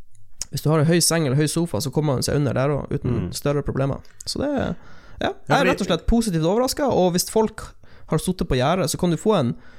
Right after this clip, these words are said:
Speaker 1: en ganske bra robotstøvsuger for, eh, rett under fire tusen kroner nå,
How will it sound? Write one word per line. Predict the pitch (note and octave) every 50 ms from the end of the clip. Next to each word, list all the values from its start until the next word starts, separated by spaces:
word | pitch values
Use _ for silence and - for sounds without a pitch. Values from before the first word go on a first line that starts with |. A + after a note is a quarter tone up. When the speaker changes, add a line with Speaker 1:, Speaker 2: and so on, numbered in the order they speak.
| - - - - - -
Speaker 1:
en | D#3+ D#3 D3
ganske | D#3 D3+ - G3+ - - - D3+ C3+
bra | B2 C#3 D3 C#3+ B2 E2+ D#2 G2+
robotstøvsuger | C3 C#3+ D#3 - - - E3+ D3+ - - D#3 D3 - - -
for, | - B2 B2 A2 - F#2+ F2
eh, | B1 - - - - - - - -
rett | C3 C3+ F3 - - - -
under | B2 D3 C#3+ B2+
fire | A#2+ - C#3+ C#3+ C#3
tusen | - C3 - A#2+ A2+
kroner | C3+ C#3 D3 C#3+ A#2+ -
nå, | E3